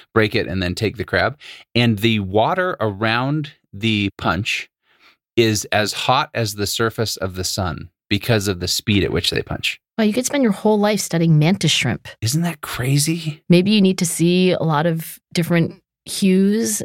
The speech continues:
Speaker 2: in order to
Speaker 1: Well, they have no idea, actually, but they're beginning to think that maybe different colors signal, like, "Oh, go attack this thing." This color signals sex. This color signals safety.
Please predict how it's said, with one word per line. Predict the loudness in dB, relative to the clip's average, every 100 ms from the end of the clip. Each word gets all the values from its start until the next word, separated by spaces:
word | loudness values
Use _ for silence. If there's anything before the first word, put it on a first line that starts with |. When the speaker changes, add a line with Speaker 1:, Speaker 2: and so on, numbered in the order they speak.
| 2
Speaker 2:
in | 4
order | 4 2 0
to | -2 0 2 4 2
Speaker 1:
Well, | 2
they | 4
have | 4 4
no | 2 2
idea, | 0 -2 -4
actually, | -4 -6 -8 -6
but | -2
they're | 0
beginning | 0 0 0 0
to | 0
think | 0 0
that | 2
maybe | 2 2 0
different | 0 -2 -2
colors | 0 0 0 -2 -4 -8 _ -20 _ -8
signal, | -2 0 2 2
like, | 2 0 -2 -8 -20 _
"Oh, | 0 0 0
go | 0 0
attack | 0 -2 -2 -2
this | -4 -4 -8 -6
thing." | -4 -2 -4 -6 -10 _ _ _ 0
This | 0 0
color | 0 0 2 0
signals | -2 -4 -2 -4 -2
sex. | -2 -2 -4 -8 -4
This | -2 -2
color | 0 0 0
signals | -2 -4 -2 -2 -2
safety. | 0 0 0 -2